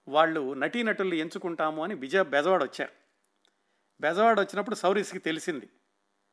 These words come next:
మరి ఎందుకు అనిపించిందో కానీ, ఆమె ఆ సినిమాలో నటించడానికి వెళతాను అని డాక్టర్ రంగనాయకమ్మ గారు చెప్తే, రంగనాయకమ్మ గారే కారు వేసుకుని మరీ తీసుకెళ్లారు సౌరీస్ని. వాళ్ళేదో హార్మోనియం అది ఇచ్చి పాటలు పాడమన్నారు, ఏదో కెమెరాతో తీసుకున్నారు, ఫోటోలు తీసుకున్నారు.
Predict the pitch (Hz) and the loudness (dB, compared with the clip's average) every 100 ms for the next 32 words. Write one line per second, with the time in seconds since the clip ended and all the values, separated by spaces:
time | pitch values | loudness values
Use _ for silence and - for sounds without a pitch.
0 | _ _ 151 156 151 196 226 214 208 190 | _ _ -2 0 0 0 0 0 -2 -6
1 | 190 185 175 175 190 160 175 180 139 165 | -4 -2 0 0 0 0 0 -2 -2 -8
2 | - _ _ _ - 151 147 175 185 180 | -14 _ _ _ 0 2 2 -4 2 2
3 | 180 160 135 135 123 180 180 175 170 156 | 4 2 0 -6 -4 -4 -2 -2 -2 -2
4 | 147 170 180 165 160 180 190 117 - 147 | -2 0 0 0 -2 -4 -6 -8 -6 -4
5 | 175 180 160 170 170 160 160 151 143 135 | -4 -4 -2 -2 -4 -2 0 0 -2 -6
6 | 220 190 156 170 170 170 160 165 165 - | -4 -2 0 0 -2 -2 0 0 0 0
7 | 165 202 180 175 160 180 175 170 - 151 | 2 2 -4 -8 -6 -6 -8 -10 -8 -6
8 | 135 - 151 143 - _ _ _ _ _ | -6 -6 -8 -8 -10 _ _ _ _ _
9 | _ _ _ _ _ _ - 156 165 175 | _ _ _ _ _ _ 0 2 4 0
10 | 123 175 196 196 196 180 165 165 - 214 | 2 2 4 2 2 0 -2 -6 -4 -4
11 | 151 123 _ 165 175 175 151 165 165 160 | -4 -6 _ -2 0 2 4 4 2 0
12 | 160 180 160 160 151 165 170 160 151 - | 0 0 -2 -4 -2 0 0 -4 -6 -10
13 | 160 156 160 156 170 147 139 - 143 123 | -4 -4 -2 -4 -4 -2 -6 -8 -6 -6